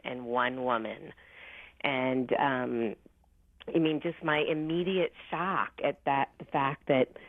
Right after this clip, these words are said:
you know, this is such a modern problem. It's still going on. I'm thinking about how much I've, you know, been pounding my daughters that,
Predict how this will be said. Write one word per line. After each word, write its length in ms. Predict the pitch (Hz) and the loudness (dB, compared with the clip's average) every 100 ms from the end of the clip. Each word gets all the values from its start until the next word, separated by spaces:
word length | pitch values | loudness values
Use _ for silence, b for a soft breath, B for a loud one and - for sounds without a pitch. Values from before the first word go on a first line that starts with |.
| B B - | B B 0
you 80 | |
know, 160 | 143 127 | 2 4
this 160 | 135 139 | 2 0
is 80 | 143 - - | -4 -12 -2
such 260 | 165 180 - - | 2 2 2 0
a 80 | |
modern 580 | 160 151 131 143 143 135 | 4 4 4 2 2 0
problem. 580 | - 120 117 117 113 107 | -2 2 2 2 0 0
It's 140 | 110 - - | -4 -6 2
still 200 | 151 139 | 6 6
going 400 | 143 147 147 135 | 4 4 4 4
on. 460 | 113 110 113 113 | 4 4 2 0
I'm 200 | 117 120 | 2 0
thinking 380 | - 160 160 170 | 2 2 4 2
about 400 | 151 139 127 127 | 4 4 4 0
how 340 | - - 131 147 | -2 0 2 2
much 280 | 151 139 | 0 0
I've, 300 | - 123 123 - B B B B | 2 2 2 -2 B B B B
you 80 | - | 0
know, 240 | 131 120 113 | 4 4 2
been 340 | 127 123 127 - _ _ | 2 2 0 -4 _ _
pounding 600 | - 160 160 165 156 139 | 0 2 2 2 2 0
my 140 | 131 123 | 0 0
daughters 680 | 139 127 135 131 123 117 107 | 2 2 0 0 0 -2 0
that, 180 | 117 | 0